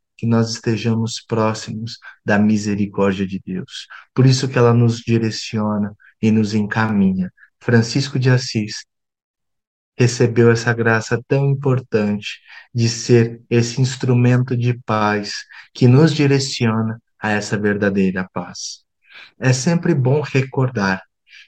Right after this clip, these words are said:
que, para nós cristãos, paz não é um sentimento de, entre aspas, good vibe, de tranquilidade.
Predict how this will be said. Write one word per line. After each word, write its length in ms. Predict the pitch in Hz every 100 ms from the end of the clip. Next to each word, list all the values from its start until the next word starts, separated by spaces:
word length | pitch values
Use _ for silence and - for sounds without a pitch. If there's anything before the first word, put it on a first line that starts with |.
| -
que, 400 | 123 113 110 - _ _ _
para 240 | 120 113
nós 560 | 110 113 120 127 123 -
cristãos, 1040 | - - - - 127 131 131 - - - _ _ _ -
paz 460 | 127 127 127 - _ _ -
não 180 | 214
é 140 | 196 170
um 120 | 139
sentimento 880 | 127 127 117 - 117 113 110 113 104 - _
de, 400 | 110 113 107 104 _ _ _
entre 340 | 107 101 110
aspas, 580 | 113 127 123 - 104 - _ _
good 360 | 120 120 120 117
vibe, 640 | 107 110 101 98 95 98 - _ _
de 140 | 117
tranquilidade. 1300 | 117 123 117 117 117 113 110 101 101 98 95 92 -